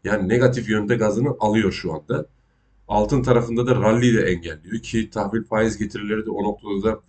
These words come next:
iyi bir seviyede halen A B D tahvil faizlerine bakıldığında. İşte düzgün piyasa okur iseniz ya da ülkelerin dış siyasetlerini,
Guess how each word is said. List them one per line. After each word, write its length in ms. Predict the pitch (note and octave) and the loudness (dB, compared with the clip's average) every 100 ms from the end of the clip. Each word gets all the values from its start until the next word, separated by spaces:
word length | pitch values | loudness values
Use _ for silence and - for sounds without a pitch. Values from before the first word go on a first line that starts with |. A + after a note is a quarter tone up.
| - - _ - | -20 -20 _ -2
iyi 220 | A2+ B2 | 2 2
bir 40 | |
seviyede 400 | G#2+ F#2 F2 E2+ | 2 2 0 0
halen 340 | D#2+ E2 E2 - - | -2 -6 -6 -8 -4
A 160 | F2+ | 0
B 60 | F#2 | 0
D 100 | F2 | -2
tahvil 300 | F2+ - F2 | -6 -6 -8
faizlerine 540 | - E2+ E2 E2+ E2 | -4 -6 -4 -6 -6
bakıldığında. 640 | F#2 - D#2+ E2+ E2 - E3 _ _ _ _ _ _ - | -10 -10 -12 -12 -12 -10 -10 _ _ _ _ _ _ -16
İşte 320 | - C3+ B2+ | -6 -6 0
düzgün 640 | D3+ D3 D3 G#3 F3 - _ _ _ _ _ - | 0 0 2 2 2 -4 _ _ _ _ _ -2
piyasa 380 | B2 D#3 E3+ - | 6 6 6 2
okur 280 | B2+ D3 | 2 4
iseniz 380 | C#3+ - F2 E2+ | 2 2 -2 0
ya 100 | F#2 | 2
da 240 | A2+ A#2 - - - _ - | 4 2 0 -16 -20 _ 0
ülkelerin 640 | A2+ A#2 B2+ C3+ C#3+ C#3+ | 0 4 4 6 4 2
dış 120 | - E2+ | 4 4
siyasetlerini, 1040 | - C3 B2 B2 B2 A#2 B2 B2 B2 B2+ | 4 6 6 6 0 0 0 4 2 2